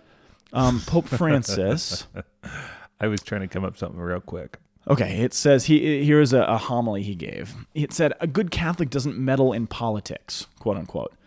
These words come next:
Speaker 1: Pope Francis says, "That's not true. This is not a good path. A good Catholic does meddle in politics, offering the best of himself so that those who govern can govern. But what's the best that we can offer those who govern? Prayer."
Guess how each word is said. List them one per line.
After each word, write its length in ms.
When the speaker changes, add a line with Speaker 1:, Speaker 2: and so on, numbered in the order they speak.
Speaker 1:
Pope 160
Francis 220
says, 140
"That's 220
not 160
true. 320
This 160
is 100
not 160
a 60
good 220
path. 340
A 80
good 300
Catholic 400
does 240
meddle 240
in 80
politics, 580
offering 300
the 60
best 300
of 80
himself 380
so 120
that 160
those 220
who 100
govern 460
can 500
govern. 520
But 100
what's 140
the 80
best 260
that 60
we 120
can 100
offer 220
those 240
who 80
govern? 460
Prayer." 600